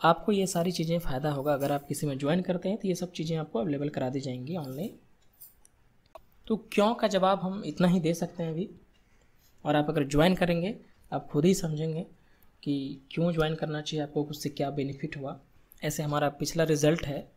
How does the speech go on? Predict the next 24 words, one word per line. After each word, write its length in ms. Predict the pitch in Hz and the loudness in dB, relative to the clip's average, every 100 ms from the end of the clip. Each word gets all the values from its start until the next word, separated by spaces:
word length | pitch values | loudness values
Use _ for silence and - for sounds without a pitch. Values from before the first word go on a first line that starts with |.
| _ | _
आईसीएमआर 460 | 143 143 147 143 151 | -8 -4 -4 -2 -2
में। 180 | 156 226 - _ _ _ _ _ _ _ _ _ _ _ _ _ - _ _ _ - | -2 -6 -10 _ _ _ _ _ _ _ _ _ _ _ _ _ -20 _ _ _ 0
चलिए 240 | 214 226 | 4 4
अब 200 | 285 190 - | 4 2 0
कुछ 180 | 202 165 | -2 4
बात 220 | 175 175 | 4 4
करते 260 | 175 165 185 | -2 0 0
हैं 80 | |
कि 80 | 180 | 0
स्कॉलरशिप 560 | 170 151 151 147 156 - | -2 0 0 -2 -6 -2
टेस्ट 220 | 135 - | -4 -4
के 120 | - - | -8 -10
बारे 300 | 104 - 120 | -10 -14 -18
में। 120 | - - _ _ - - _ _ _ 175 | -18 -20 _ _ -20 -20 _ _ _ 4
टेस्ट 320 | 185 185 - - | 6 4 -8 -8
जैसे 260 | 160 156 185 | 0 2 4
हमने 240 | 160 165 156 | 2 0 0
कहा 280 | 147 156 240 - _ | -2 -2 -6 -14 _
कि 80 | - | -2
ये 160 | 160 - | -2 0
आज 200 | 147 165 | 0 0
से 120 | - | -2
शुरू 300 | 170 - 180 | -4 0 0
है 180 | 190 240 | 0 -4